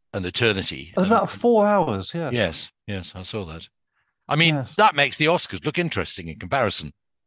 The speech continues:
Speaker 2: He, he is just so lacking in, in charisma, and he, someone needs to teach him how to speak in public, because when you, when you have to do that to a, a worldwide audience, you really need to do it a bit better than that.
Speaker 1: God.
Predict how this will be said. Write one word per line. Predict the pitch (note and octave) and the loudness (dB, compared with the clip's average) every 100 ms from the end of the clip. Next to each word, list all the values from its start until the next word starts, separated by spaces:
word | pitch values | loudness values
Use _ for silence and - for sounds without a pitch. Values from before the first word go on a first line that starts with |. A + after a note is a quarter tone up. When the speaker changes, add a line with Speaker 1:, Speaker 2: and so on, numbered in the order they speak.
| _ - - | _ -20 -6
Speaker 2:
He, | G3+ F#3+ A3+ G3 | 2 4 6 6
he | A3 | 6
is | F#3+ | 6
just | E3 G3 F3+ - - - | 4 0 0 -6 -10 0
so | A#3+ A3 F#3+ | 0 2 0
lacking | E3+ E3+ G3+ G#3 F3 | 0 -2 -4 -4 -4
in, | D#3+ D3+ C#3 | -2 -4 -4
in | D3+ D3 | -4 -4
charisma, | - D#3 F3 - A#2+ G#2+ | -4 -2 -4 -2 -4 -2
and | A2 | -6
he, | B2 D#3+ | -8 -10
someone | - C4 A#3 | -4 0 2
needs | F#3+ | 0
to | E3+ | -6
teach | - F#3 | -6 -4
him | D#3 | -4
how | D#3 | -4
to | D#3+ | -4
speak | D#3+ - E3 - | -8 -2 -2 -2
in | C#3+ | -4
public, | D3+ C3+ F2+ - | -4 -4 -8 -10
because | - B2+ C#3 - - - - - _ | -12 -6 -6 -6 -16 -20 -20 -20 _
when | F3+ F3 | 0 4
you, | E3+ | 4
when | D#3+ E3+ | 2 2
you | |
have | D#3+ - | 2 0
to | E3+ | 0
do | G3+ G3+ | 2 2
that | D#3 B2 | 2 0
to | D3 C#3 C#3 - | -2 0 -2 -4
a, | |
a | C3+ | -6
worldwide | C#3 D3 D#3+ C#3 C#3+ C#3+ | 0 4 4 2 0 0
audience, | D3+ A2+ E2+ G2 | 0 -2 -8 -14
you | - | -12
really | C#3+ G#3 D3+ A#2 | -6 -4 -4 -4
need | C#3 D#3 | -6 -6
to | |
do | C3 C#3+ | -2 -2
it | |
a | |
bit | - D#3+ | 0 -2
better | C#3 B2 | -2 -4
than | B2 | -6
that. | A#2+ | -2
Speaker 1:
God. | F#2+ | -4